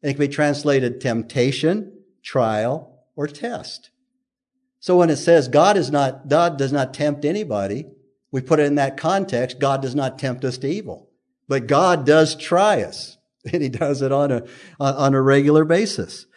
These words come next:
So the Greek word temptation, trial, and test all come from the same Greek word, so it should be translated, uh, according to the context. But here's the point. Every trial is a test.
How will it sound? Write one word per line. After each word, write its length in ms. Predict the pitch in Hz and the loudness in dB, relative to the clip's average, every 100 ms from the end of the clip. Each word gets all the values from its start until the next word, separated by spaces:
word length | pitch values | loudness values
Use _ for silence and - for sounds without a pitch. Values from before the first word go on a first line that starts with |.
| - - | -20 -2
So 240 | - 170 | 8 8
the 120 | 156 | 8
Greek 300 | 143 208 226 | 6 6 6
word 220 | 170 143 | 6 6
temptation, 640 | 151 147 143 160 170 180 170 | 4 2 4 4 4 0 0
trial, 420 | 160 165 160 151 | 0 2 4 4
and 160 | 139 | 2
test 340 | 143 202 170 - | 0 0 0 0
all 140 | 156 | -2
come 240 | 156 160 147 | 0 -2 0
from 140 | 143 | 0
the 80 | 131 | 0
same 340 | - 156 151 | 2 2 2
Greek 320 | 135 147 143 | 4 2 2
word, 500 | 156 202 185 135 151 - - - | 0 2 4 2 0 -6 -20 -2
so 160 | 170 | 4
it 40 | 156 | 4
should 220 | - 185 | 4 0
be 100 | 160 | -2
translated, 960 | 143 180 208 226 - 139 123 131 170 - - _ _ | -2 -4 -4 -4 -4 -2 0 0 -2 -6 -20 _ _
uh, 180 | 147 139 | -4 -2
according 600 | 151 143 147 143 147 156 151 | -2 0 2 4 2 0 0
to 100 | 165 | -2
the 80 | |
context. 840 | 165 196 226 240 - 98 87 - - _ _ - | -2 -2 -2 -2 -4 -6 -8 -18 -20 _ _ 2
But 120 | 151 | 4
here's 300 | 175 190 185 | 6 4 2
the 100 | 185 | -2
point. 500 | - 208 214 107 - - _ - | 0 0 0 -2 -6 -20 _ -4
Every 440 | 202 262 285 240 190 | 4 6 6 6 2
trial 520 | - 170 160 165 165 | 0 2 4 4 2
is 100 | 156 | -2
a 60 | |
test. 640 | 143 - 160 85 - - | -6 -4 -4 -4 -12 -18